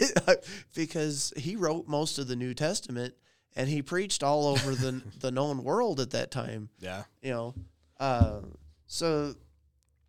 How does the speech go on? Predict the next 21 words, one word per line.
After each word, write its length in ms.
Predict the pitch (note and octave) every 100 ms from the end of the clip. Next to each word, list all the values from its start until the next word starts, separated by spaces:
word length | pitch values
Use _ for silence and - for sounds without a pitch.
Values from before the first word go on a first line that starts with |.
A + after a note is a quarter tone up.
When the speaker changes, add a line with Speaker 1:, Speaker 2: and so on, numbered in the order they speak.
| -
Speaker 1:
you 80 | C#3+
know, 120 | C#3
and 240 | C3+ D3 C#3
then 400 | C#3+ C3 B2+ G#2+ _ _ B2+
it, 140 | - C3
you 200 | D3 C#3+
talk, 240 | E3 D3+
you 120 | D3 C3+
think 180 | D3
about 340 | C#3 C3+ B2 - _ _ B2
Joshua 640 | A#2+ B2 C3+ - B2 A2
when, 360 | G#2+ A2+ A2 G#2+ _ _ _
you 120 | - A#2+
know, 120 | A2
before 760 | A#2 - C3 B2+ B2 A#2+ - - _ _ _ _
Jericho 480 | - B2 D#3 D#3 A2+
fell, 380 | G#2+ G#2+ G#2 - _ _ _ _ _ _ _
you 80 | A2
know, 240 | G#2 G#2+ - _
he 200 | A#2+ C3+
was 320 | B2 A2+ -